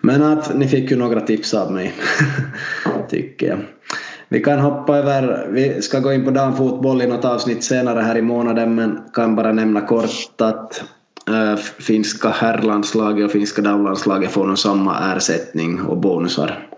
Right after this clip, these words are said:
per år. Och det är ju så att herrlandslaget går på plus en hel del och damerna gör väl inte.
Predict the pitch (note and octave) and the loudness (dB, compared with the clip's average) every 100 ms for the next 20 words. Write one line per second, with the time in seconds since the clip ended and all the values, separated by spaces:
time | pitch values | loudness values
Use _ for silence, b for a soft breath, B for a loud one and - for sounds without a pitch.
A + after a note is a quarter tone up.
0 | B B B B B _ - F#2+ F#2 C#2 | B B B B B _ 0 0 0 0
1 | F#2 F2 D#2+ B B B B _ B B | 0 0 -2 B B B B _ B B
2 | B B - F2+ F#2+ F#2+ G2 G#2 G#2 F#2+ | B B -4 0 2 2 2 4 2 2
3 | G2 F#2 - - - - - A2 G#2 G#2+ | 0 -2 -6 -14 -20 -12 -4 0 2 2
4 | G2+ G2 - G#2+ G2+ G2 F#2 F#2 F2 - | 2 0 2 2 2 0 0 0 -2 -4
5 | F#2+ F#2+ E2+ - B2 B2+ - - - G#2+ | -2 -2 -2 -2 0 0 -2 -4 -2 0
6 | G2+ G2+ G2 A2+ A2+ G#2+ G#2 - - A2 | 2 2 2 2 2 0 -2 -4 -4 0
7 | G2+ G2+ G2+ F#2+ F#2+ F#2 G2 - C3 C3 | 2 2 2 2 0 0 0 2 2 2
8 | - B2+ B2 | 0 -2 -2